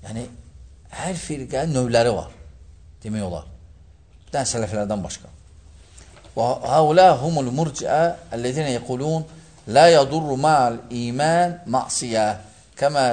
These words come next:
la yanfa ma'al kufri ta'a. Hədə məbdəuhum və məzhəbuhum yəqulunə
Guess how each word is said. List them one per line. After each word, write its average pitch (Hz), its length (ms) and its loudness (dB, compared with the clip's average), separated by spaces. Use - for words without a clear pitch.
la 143 160 6
yanfa 127 480 2
ma'al 120 320 0
kufri 117 320 -8
ta'a. 151 380 6
Hədə 135 160 4
məbdəuhum 131 720 2
və 127 80 2
məzhəbuhum 127 600 -2
yəqulunə 123 580 -2